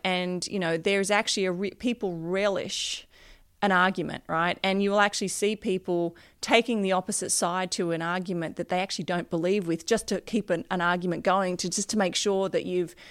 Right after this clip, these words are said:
you've got to, you've, you've really explored all kind of angles.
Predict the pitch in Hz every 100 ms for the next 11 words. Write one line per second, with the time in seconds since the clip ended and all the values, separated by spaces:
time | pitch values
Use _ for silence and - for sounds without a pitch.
0 | - - 196 - 196 - 214 180 175 -
1 | - _ _ - 190 - - - 190 170
2 | 196 208 190 - - 190 185 - 190 185
3 | 185 180 - 170 - 185 170 151 151 -